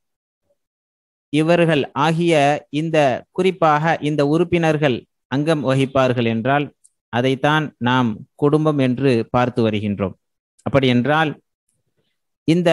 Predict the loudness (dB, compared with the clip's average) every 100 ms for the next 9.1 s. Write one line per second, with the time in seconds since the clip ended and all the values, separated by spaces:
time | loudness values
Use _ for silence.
0 | 2 2 -2 -6 _ _ _ _ _ _
1 | _ -2 2 4 4 4 4 2 0 0
2 | 0 -2 -4 -4 0 -2 0 2 2 2
3 | 0 -2 -2 0 0 -2 -8 _ _ _
4 | _ _ _ _ -4 0 0 0 -2 0
5 | -2 -2 0 0 0 0 0 0 -2 -4
6 | -10 _ _ _ -6 -2 -2 0 0 -2
7 | -2 -2 -2 -2 -2 -4 -6 _ _ _
8 | _ _ _ _ _ -2 2 2 2 0
9 | -4